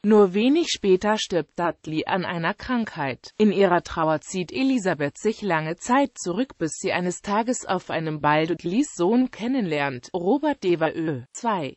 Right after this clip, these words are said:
Earl of Essex. Robert Devereux wird von seiner verbitterten Mutter Lettice Knollys benutzt, um Elisabeths Vertrauen zu erlangen.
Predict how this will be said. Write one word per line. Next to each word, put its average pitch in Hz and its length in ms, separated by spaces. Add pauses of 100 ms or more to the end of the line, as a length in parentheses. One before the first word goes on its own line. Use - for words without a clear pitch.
(140)
Earl 214 260
of 262 180
Essex. - 720 (200)
Robert 262 480
Devereux 160 640
wird 175 160
von 175 240
seiner 175 320
verbitterten 180 640
Mutter 180 380
Lettice 170 460
Knollys 214 580
benutzt, 208 680
um 185 200
Elisabeths 165 760
Vertrauen 262 540
zu - 160
erlangen. 135 460